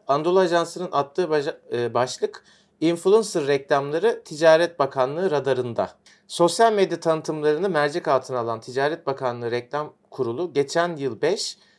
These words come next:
bu yılın ilk yarısında da on bir influencer'a toplam altı milyon üç yüz seksen sekiz bin sekiz yüz iki lira para cezası uygulanmasını kararlaştırdı. Yani toplamda on altı kişi mi şey yapıyormuş?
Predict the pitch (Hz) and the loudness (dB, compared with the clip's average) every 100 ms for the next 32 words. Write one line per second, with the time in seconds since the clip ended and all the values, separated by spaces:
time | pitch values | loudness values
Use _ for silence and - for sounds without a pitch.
0 | _ - 160 165 175 190 170 165 139 135 | _ -4 0 2 2 -2 -4 0 0 0
1 | 143 175 160 170 175 151 139 127 131 123 | -4 -4 0 0 0 -2 -4 -6 -4 -6
2 | 120 156 196 151 135 170 170 131 131 131 | -6 -8 -2 -2 0 -2 4 4 4 0
3 | 170 139 170 160 - 143 - 135 - 135 | -8 -4 -6 -6 -10 -12 -4 -6 -4 -6
4 | 131 135 139 139 180 131 131 127 120 - | -6 -10 -10 -10 -8 -10 -8 -12 -12 -14
5 | 147 113 165 214 _ _ _ _ 151 156 | -8 -2 -2 -2 _ _ _ _ 4 4
6 | 156 135 131 127 151 127 127 120 127 - | 4 0 0 0 -4 0 -2 -2 -8 -6
7 | 147 131 123 113 - 104 120 190 196 - | 0 0 0 -4 -8 -6 -2 0 -2 0
8 | 160 175 196 196 165 - - - _ 185 | 0 4 4 6 4 4 -2 -18 _ 4
9 | 240 196 - 190 156 - 208 127 110 - | 6 6 4 -6 -10 -4 -2 -2 -6 -12
10 | _ _ - 117 - 110 98 98 - | _ _ -2 0 0 -6 -6 -8 -16